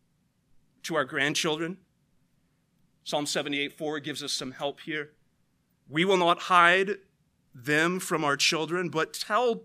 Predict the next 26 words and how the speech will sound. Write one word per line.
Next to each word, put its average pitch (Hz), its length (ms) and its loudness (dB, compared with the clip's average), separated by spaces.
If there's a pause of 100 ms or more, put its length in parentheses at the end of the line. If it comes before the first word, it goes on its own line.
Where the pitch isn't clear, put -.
(100)
the 143 80 -10
coming 196 420 -2
generation 160 680 0
of 131 180 -8
the 143 80 -8
glorious 202 640 -4
deeds 175 540 -6
of 151 420 -2
the 143 120 -4
Lord 135 560 -4 (420)
and 151 180 -2
his 131 220 -8
might 165 500 -2 (300)
and 139 120 -8
the 131 80 -2
wonders 160 580 -2
that 127 140 -12
he 143 320 -12
has 135 260 -12
done." 101 340 -16 (1300)
Tell 247 320 -6
your 202 200 -2
children, 170 640 -4 (720)
tell 185 180 -2
your 190 200 2
grandchildren, 139 840 -6